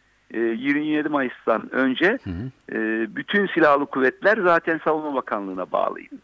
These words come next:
Speaker 2: Evet.
Speaker 1: Yani darbelere karşı mücadeleyi böyle tedbirler alarak da yapabilirsiniz. Ama dediğim gibi olgunlaştırmak suretiyle, ama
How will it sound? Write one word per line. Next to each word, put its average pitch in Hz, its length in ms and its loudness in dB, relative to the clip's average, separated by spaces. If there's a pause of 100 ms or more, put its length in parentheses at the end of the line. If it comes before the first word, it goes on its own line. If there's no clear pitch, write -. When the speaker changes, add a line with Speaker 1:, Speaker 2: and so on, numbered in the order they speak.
(140)
Speaker 2:
Evet. 101 160 2
Speaker 1:
Yani 156 240 2
darbelere 190 540 2
karşı 170 380 -6
mücadeleyi 156 800 -4 (460)
böyle 170 400 2 (160)
tedbirler 156 540 -2
alarak 160 580 0
da 139 60 -2
yapabilirsiniz. 120 840 -6 (480)
Ama 127 240 -2
dediğim 135 340 -2
gibi 117 200 -4
olgunlaştırmak 123 1000 -2
suretiyle, 110 680 0 (480)
ama 160 320 2